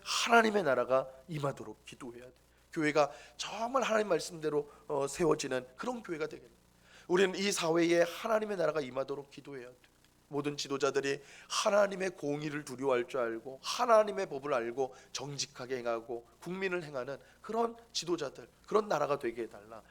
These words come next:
우리는 하나님의 나라가 이 땅에 임하게 해달라. 우리는 그렇게 기도해야 하는 것입니다. 오늘 기도하는 우리 모두가 하나님 나라가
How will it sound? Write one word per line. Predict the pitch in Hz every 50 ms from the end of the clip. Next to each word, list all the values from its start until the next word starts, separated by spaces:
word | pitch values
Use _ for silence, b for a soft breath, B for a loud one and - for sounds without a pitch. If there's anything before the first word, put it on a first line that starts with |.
| b b b
우리는 | - 185 170 196 180 180 175 B B B
하나님의 | - - - - 214 196 190 185 180 180 165
나라가 | 151 139 139 135 135 139 135 135 - - -
이 | - 165
땅에 | - - 160 139 131 131
임하게 | 139 135 123 127 127 120 117 120
해달라. | 113 110 104 104 110 120 139 151
우리는 | 135 123 120 120 120 110
그렇게 | - 127 113 - - 147 160 160 B B B B _
기도해야 | - 151 139 135 120 113 104 107 123 156 - - - -
하는 | - - 156 156 156
것입니다. | 139 113 - - 120 113 117 - - - _ _ B B B B B B B B B B B B B B -
오늘 | 165 165 160 165 180 180 175
기도하는 | - 165 147 170 170 165 175 165
우리 | 151 147 151
모두가 | 151 143 131 135 143 143 160 151 139 143 151 135 123 131
하나님 | - - - - 202 196 196 196 208 202 196
나라가 | 175 151 143 143 135 131 135 131 123 131 202